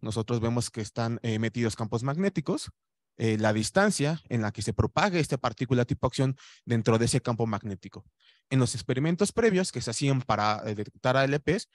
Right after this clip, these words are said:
lo que se hacía era justamente aumentar la distancia de propagación. Ahorita voy a explicar por qué. La otra parte, nosotros tenemos, eh, este, esta razón, ¿no?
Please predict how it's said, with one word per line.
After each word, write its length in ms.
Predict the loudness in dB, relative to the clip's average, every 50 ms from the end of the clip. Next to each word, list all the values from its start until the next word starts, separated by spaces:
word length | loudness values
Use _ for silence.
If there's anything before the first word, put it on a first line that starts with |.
| -20 -20 -20 -20 _ _ -2
lo 120 | 0 0
que 120 | 2 0 0
se 100 | 0 0
hacía 400 | 0 2 4 4 4 2 0 -2
era 200 | -2 0 0 0
justamente 640 | 0 0 -2 0 0 0 0 0 0 0 0 -2 -2 0
aumentar 640 | 0 0 2 2 0 0 0 2 2 2 2 0 -6 _ _ _ _ _
la 200 | 0 2 4 4
distancia 440 | 4 2 2 2 0 0 0 2 0
de 80 | 0 0
propagación. 640 | 0 0 0 0 -4 -4 -4 -8 -8 -10 -12 -12 -14 _ _
Ahorita 240 | -4 -4 -2 -2 -2
voy 80 | -2
a 20 | -2
explicar 320 | -2 -4 -2 -2 -2 -2
por 160 | -2 -4 -4
qué. 180 | -4 -6 -6 -8 -12 _ _ _ _ _ _ _ _ _ _ _
La 140 | 2 4 4
otra 240 | 4 6 4 2 4
parte, 420 | 4 4 4 4 2 -2 -4 -2
nosotros 380 | -2 0 0 0 0 0 -2 -2
tenemos, 340 | 0 0 0 0 0 -2 -2
eh, 180 | -2 -4 -2 -2
este, 580 | -2 -4 -4 -2 0 0 2 2 0 0 -2 -4
esta 180 | -4 -2 -2
razón, 360 | -2 -2 -4 -4 -4 -4 -2 -2
¿no? 180 | -2 -2 -2